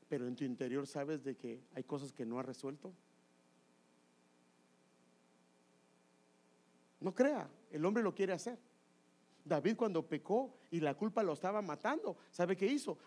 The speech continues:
Agarró a Urías y lo mandó a llamar para que fuera a su casa y se metiera con la mujer y así tapar. ¿Qué, qué quería hacer él? Al mandar a Urías a, a su casa,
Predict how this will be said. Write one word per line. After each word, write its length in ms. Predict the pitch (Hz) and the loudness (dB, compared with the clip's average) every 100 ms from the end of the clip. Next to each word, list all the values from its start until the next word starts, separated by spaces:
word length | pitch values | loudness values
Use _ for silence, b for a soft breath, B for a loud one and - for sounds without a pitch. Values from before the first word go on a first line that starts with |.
| B | B
Agarró 540 | 147 135 127 180 214 - B B | -2 0 0 0 -2 -4 B B
a 340 | - 139 139 - _ _ _ - | 0 2 2 0 _ _ _ -4
Urías 580 | 156 160 247 302 - - - | 0 4 4 4 0 -8 -2
y 60 | |
lo 120 | 151 143 | 0 2
mandó 260 | 131 127 | 0 0
a 40 | 156 | 2
llamar 380 | 143 151 208 - b b | 2 -2 -6 -10 b b
para 220 | 143 127 | -2 -2
que 140 | 123 135 | -4 -4
fuera 220 | 156 165 | 0 0
a 40 | |
su 160 | 156 131 | -2 -4
casa 340 | 190 247 - | -2 -2 -2
y 60 | 147 | -6
se 100 | 143 | -4
metiera 380 | 127 120 151 156 | -6 -2 -2 -2
con 160 | 139 | -4
la 60 | 127 | -6
mujer 340 | 120 123 240 247 B B | -6 -2 -4 -4 B B
y 120 | 147 | -2
así 200 | 127 - | -2 -4
tapar. 460 | 170 151 - 247 247 | -2 0 0 -2 -2
¿Qué, 160 | 180 | -6
qué 160 | 170 190 | -2 0
quería 220 | 214 220 | 2 4
hacer 180 | 202 226 | 4 4
él? 140 | 208 - B B B - | 2 -2 B B B -4
Al 140 | 156 | 0
mandar 260 | 151 156 202 | 2 6 6
a 100 | 202 | 6
Urías 380 | 175 196 202 | 4 4 4
a, 40 | 175 | 2
a 220 | 151 156 | 0 -2
su 140 | 139 | -2
casa, 320 | 143 190 143 | 2 2 0